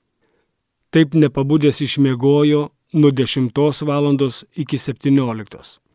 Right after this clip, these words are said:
Pabudęs jautėsi visai sveikas, tik labai išalkęs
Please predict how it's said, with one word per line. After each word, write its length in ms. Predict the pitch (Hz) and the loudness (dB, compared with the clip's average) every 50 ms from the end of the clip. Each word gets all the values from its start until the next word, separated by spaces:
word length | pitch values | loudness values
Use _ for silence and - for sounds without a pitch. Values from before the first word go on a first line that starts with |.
| _ _ _ _ _ _ _ _ _ _ _ _ _ _ _ _ | _ _ _ _ _ _ _ _ _ _ _ _ _ _ _ _
Pabudęs 480 | 147 143 139 160 170 151 156 139 - - | -2 0 2 2 4 4 2 0 0 0
jautėsi 500 | 151 151 151 147 139 156 131 - - 143 | 2 2 2 2 2 -2 -4 -2 -4 -4
visai 380 | 135 143 147 - - 165 160 147 | -2 -2 -4 -2 0 0 0 -2
sveikas, 720 | 127 - - 139 143 135 120 - - 113 101 - - - _ _ _ _ _ _ _ _ _ _ _ | -2 -4 -2 0 0 0 0 -2 -8 -14 -16 -16 -20 -20 _ _ _ _ _ _ _ _ _ _ _
tik 140 | - 147 - 151 | -6 -4 -2 0
labai 300 | 143 139 131 143 143 135 | 0 0 2 2 2 2
išalkęs 720 | 120 - - 147 139 143 147 139 165 156 135 - - - | 2 -2 -2 -2 -2 -2 -4 -2 -4 -4 -4 -6 -10 -14